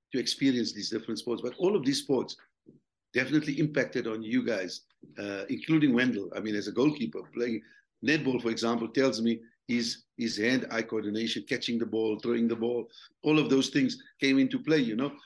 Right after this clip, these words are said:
with yourself possibly playing as an infield player. The other skills you learned, you carried it forward to your specific sport. So that was brilliant. And that's what I say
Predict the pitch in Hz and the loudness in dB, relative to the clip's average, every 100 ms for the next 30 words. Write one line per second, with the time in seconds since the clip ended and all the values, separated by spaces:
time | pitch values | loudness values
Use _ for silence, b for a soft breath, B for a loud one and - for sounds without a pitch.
0 | - 120 143 - 156 127 - - 139 131 | -4 0 2 4 4 4 0 -6 0 0
1 | 139 127 127 135 127 117 120 147 - 139 | 2 0 2 2 2 2 0 0 0 0
2 | 131 135 135 113 b b - 143 165 175 | 0 0 0 -2 b b -10 -2 0 0
3 | - 165 131 131 127 135 117 B - - | 4 4 6 4 6 4 2 B -14 -6
4 | - 156 143 135 - 143 135 139 127 131 | 2 2 2 -2 -2 -2 -2 -2 -2 0
5 | 131 - - - 131 - 147 120 - 135 | 0 -4 -12 -6 -2 -2 -2 -6 -4 -4
6 | B - 135 220 240 135 156 226 151 135 | B -4 0 0 0 -2 2 4 2 2
7 | 139 160 175 160 147 - 180 135 147 | 0 0 0 0 0 0 0 0 -2